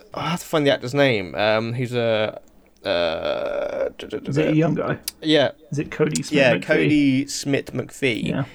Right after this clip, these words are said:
Speaker 1: gives a great performance, like, really fucking good. And, and, and he kind of comes in at the halfway point. Um, he, you see him a bit in the first half, but by the end, like, r-, fucking great performance. Like, I would say, like,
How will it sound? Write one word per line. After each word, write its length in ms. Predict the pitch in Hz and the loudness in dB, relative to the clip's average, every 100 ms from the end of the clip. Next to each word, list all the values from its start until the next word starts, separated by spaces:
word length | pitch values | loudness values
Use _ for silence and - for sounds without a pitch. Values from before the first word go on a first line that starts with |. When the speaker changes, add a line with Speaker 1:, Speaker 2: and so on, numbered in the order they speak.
| - - - - - | -18 -20 -20 -20 0
Speaker 1:
gives 180 | 139 123 | 2 2
a 60 | |
great 580 | 110 120 131 127 127 - | 0 -2 0 4 2 2
performance, 840 | - - - - - - - - - | -8 -8 -8 -8 -8 -6 -6 -6 2
like, 200 | 98 - | 2 2
really 540 | 113 117 117 113 107 110 | -4 -4 0 2 2 0
fucking 300 | 104 - 101 | -2 -2 -4
good. 180 | 95 | 0
And, 240 | 101 123 - | 2 2 -2
and, 320 | 135 101 104 - _ | -4 -4 -4 -10 _
and 120 | 120 | -6
he 160 | 139 151 | 0 2
kind 180 | 147 123 | 4 0
of 60 | |
comes 300 | - 123 120 | 2 0 2
in 160 | 123 113 | 0 0
at 60 | 107 | -2
the 80 | |
halfway 380 | 113 110 - 113 | 0 2 2 0
point. 360 | - - - - - | 0 -6 -6 -12 -4
Um, 420 | 110 101 101 101 | 0 0 -2 -6
he, 100 | 120 | -6
you 140 | 113 | -6
see 140 | 131 139 | 0 0
him 80 | 117 | 0
a 40 | |
bit 180 | 123 117 | -2 -2
in 80 | 101 | -2
the 60 | |
first 300 | - 110 107 | 0 0 0
half, 260 | 98 - - - - - - - _ | -2 -2 -6 -18 -20 -20 -20 -20 _
but 420 | 123 117 110 - | 4 6 6 2
by 160 | 139 135 | 2 4
the 160 | 123 117 | 2 2
end, 280 | 113 107 | 0 -2
like, 360 | - - - - - _ 131 | -2 -2 -4 -12 -20 _ -4
r-, 320 | 123 120 - - | -2 -2 -4 -8
fucking 720 | - 131 127 110 104 101 - - | -2 0 0 -4 -4 -8 -10 -14
great 360 | - 117 110 - | -4 2 2 0
performance. 760 | - 107 101 - - - - | -4 -4 -2 -6 -8 -10 -6
Like, 460 | - - - - - - _ | -4 -2 -4 -8 -16 -20 _
I 120 | - 135 | 2 2
would 140 | 131 | 2
say, 240 | 143 120 | 2 2
like, 380 | 107 98 98 - | 2 -2 -4 -10